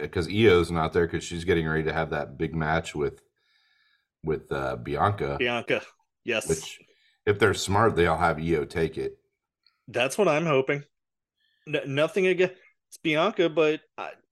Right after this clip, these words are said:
Speaker 2: they're not doing anything.
Speaker 1: I would
Speaker 2: And her
Speaker 1: lo-,
Speaker 2: work
Speaker 1: yeah.
Speaker 2: is just not at championship caliber right now.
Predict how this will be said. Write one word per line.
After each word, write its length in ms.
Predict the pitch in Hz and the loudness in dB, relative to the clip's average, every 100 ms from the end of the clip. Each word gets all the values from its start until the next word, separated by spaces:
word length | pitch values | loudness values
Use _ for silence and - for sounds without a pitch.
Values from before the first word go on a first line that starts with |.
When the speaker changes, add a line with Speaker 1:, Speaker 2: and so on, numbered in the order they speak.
| _ - _ - | _ -20 _ 0
Speaker 2:
they're 140 | 165 | 2
not 260 | 160 165 143 | 2 0 0
doing 260 | 151 202 | 0 2
anything. 640 | 226 196 170 - - 98 - _ _ _ _ _ _ _ | 2 0 -2 -4 -6 -8 -8 _ _ _ _ _ _ _
Speaker 1:
I 100 | 101 | 2
would 80 | 110 | 2
Speaker 2:
And 40 | - | 4
her 80 | 175 | 0
Speaker 1:
lo-, 60 | |
Speaker 2:
work 240 | 156 180 208 | 4 2 4
Speaker 1:
yeah. 100 | - | 2
Speaker 2:
is 100 | - | 2
just 220 | 165 - | -4 -2
not 260 | 139 139 | 0 0
at 100 | 156 | 0
championship 600 | - 143 143 160 151 175 | -2 -2 0 -2 -4 -6
caliber 460 | - 156 208 180 139 | -2 0 2 2 2
right 220 | 117 107 | 0 -4
now. 300 | 104 87 82 | -6 -8 -10